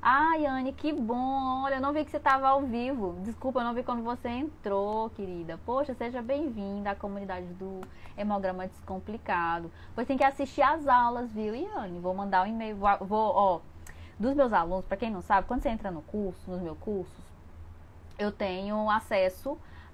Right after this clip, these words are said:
ao engajamento dos alunos. Então, semanalmente, eu dou uma olhada pra ver como que tá o engajamento. Quem as-, tem, quem assistiu, quem não assistiu, quem tá assistindo.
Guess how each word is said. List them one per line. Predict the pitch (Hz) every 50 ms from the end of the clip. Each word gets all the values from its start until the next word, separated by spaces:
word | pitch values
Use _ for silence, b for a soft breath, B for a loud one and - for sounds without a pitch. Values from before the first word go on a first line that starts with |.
| - -
ao | 196 196 196 196 196 202 208 214 226 233 247 247 269
engajamento | 269 262 247 240 240 269 277 269 254 254 285 233
dos | 254 233
alunos. | 269 285 403 381 254 - - - - -
Então, | - 220 220
semanalmente, | - - 330 320 320 320 311 254 226 226 262 269 262 254 -
eu | 220 226
dou | 240 247
uma | 254 262 277
olhada | 262 240 208 214 220 226
pra | 226 226 233
ver | 233 226
como | 220 - 233 240
que | - -
tá | - 233
o | 233
engajamento. | 233 226 233 233 240 254 269 330 349 277 214 175 170 - -
Quem | - - 208 208
as-, | 208 214 -
tem, | - - 208 214 220 214 208 202 -
quem | 220 214
assistiu, | 202 208 - - 233 - - - 202 202 240 254 247 220 214
quem | - 214 202
não | 196
assistiu, | 196 196 - 220 - - 214 214 214
quem | 214 208
tá | 196 196
assistindo. | 185 - - 262 254 - - 208 220 233 226 214 202 208